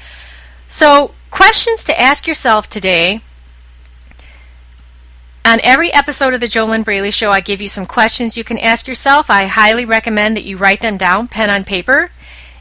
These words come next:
If you don't, hey, that's up to you. This is a totally free podcast, and of course you're not going to get core transformation out of a free podcast because that does require two-way communication with a highly skilled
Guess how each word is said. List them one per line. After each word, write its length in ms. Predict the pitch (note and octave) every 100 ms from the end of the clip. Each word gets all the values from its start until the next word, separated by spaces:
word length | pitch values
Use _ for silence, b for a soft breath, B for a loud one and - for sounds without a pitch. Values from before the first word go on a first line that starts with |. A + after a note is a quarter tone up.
| B
If 160 | C#4 C4
you 140 | A#3
don't, 420 | A3 A#3 D#4 F4 - - - - -
hey, 420 | C#4+ E4+ G#3+ E3+ - -
that's 240 | A#3 -
up 160 | C#4 -
to 100 | B3
you. 360 | C#4+ A#3 D3+ - b b b b b
This 140 | B3+ C4+
is 120 | C4
a 80 | A#3
totally 340 | D4 D4 C4+
free 220 | - B3+
podcast, 840 | - B3+ B3+ C#4 C#4+ C#4+ D4 - - -
and 480 | A3 G#3+ G#3 G#3+ -
of 140 | A3+ -
course 300 | D4+ D#4 C4+
you're 80 |
not 180 | A#3 A3
going 220 | A3+ G#3+
to 40 | G#3
get 240 | G#3 -
core 240 | - A#3+ A#3
transformation 800 | A#3+ A3 G#3 G#3+ G3+ G#3+ A3+
out 140 | F#3 F3+
of 100 | F3
a 60 |
free 260 | F3 G#3+ G#3
podcast 800 | - G#3+ G#3 - F3+ E3+ - -
because 260 | F#3+ G3+ F#3+
that 220 | A3+ A#3
does 240 | C4 B3+
require 640 | G#3+ - A#3 A3 G3+ F3+ F3 B B B B
two-way 600 | - D#4 C#4 A#3+ A#3 A3+
communication 840 | A3+ A3 G#3+ G3 - A3 A3 G#3 F#3
with 120 | F#3
a 80 | F3+
highly 360 | G3+ G3+ G3+
skilled 600 | G3 - G3 F3+ F3 F3